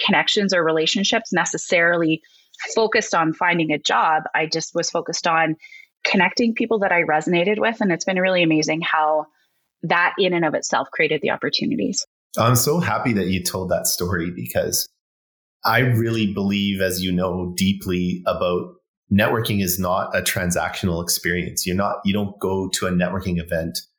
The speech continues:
Speaker 2: You shouldn't go to a networking event and expect something to happen.
Speaker 1: Mm-hmm.
Speaker 2: You shouldn't go there and say, "Well, I need a job, so I'm gonna go to this networking event and ask everybody there for a job." It's not how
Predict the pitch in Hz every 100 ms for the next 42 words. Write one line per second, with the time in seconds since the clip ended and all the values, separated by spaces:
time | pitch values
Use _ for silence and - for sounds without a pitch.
0 | _ _ - 107 - - 151 117 - 98
1 | 95 95 - 87 87 - 90 - 87 78
2 | 82 80 - - _ _ _ - 92 90
3 | 87 - - 92 - - - 90 87 90
4 | 87 85 85 76 - - 92 - 196 170
5 | 175 175 139 120 120 110 - 123 104 101
6 | 101 98 90 90 90 87 82 101 101 98
7 | 90 87 82 - 90 87 87 90 82 82
8 | - 85 - 87 85 82 76 69 76 87
9 | - 85 85 82 80 80 78 - 73 67
10 | 78 - - 101 98 - 110 107 - -
11 | 92 85